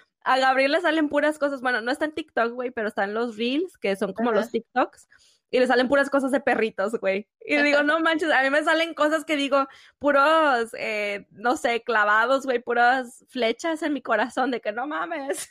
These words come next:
Speaker 2: Ya sé.
Speaker 1: <laughs> "Tienes trauma de niña,
Speaker 2: De
Speaker 1: tienes no sé
Speaker 2: niña.
Speaker 1: qué", y yo, "Ah,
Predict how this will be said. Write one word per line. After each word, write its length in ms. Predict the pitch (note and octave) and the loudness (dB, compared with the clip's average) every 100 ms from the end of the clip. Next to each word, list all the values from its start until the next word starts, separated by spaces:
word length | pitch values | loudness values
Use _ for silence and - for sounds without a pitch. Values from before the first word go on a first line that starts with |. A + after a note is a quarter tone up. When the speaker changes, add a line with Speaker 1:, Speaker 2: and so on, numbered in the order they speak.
| _ | _
Speaker 2:
Ya 180 | C4 - | 0 2
sé. 80 | A#4 | 2
Speaker 1:
<laughs> 300 | B4 F4+ A4+ - - - - - | 2 2 0 -4 -14 -14 -12 0
"Tienes 400 | D4+ D4 F4 - - _ | 2 4 0 -2 -14 _
trauma 420 | C#4 B3+ C4 D#4 | 2 2 4 2
de 140 | E4 B3+ | 2 0
niña, 440 | B3 D4+ D4 A3+ | -2 -2 0 -2
Speaker 2:
De 80 | G#3 | 0
Speaker 1:
tienes 280 | B3 C4+ E4 | 0 2 2
no 160 | E4 | 0
sé 40 | D#4+ | 0
Speaker 2:
niña. 100 | C#4 | 0
Speaker 1:
qué", 120 | D4+ | 0
y 60 | C#4+ | 2
yo, 80 | C#4 | 4
"Ah, 160 | C#4+ | 4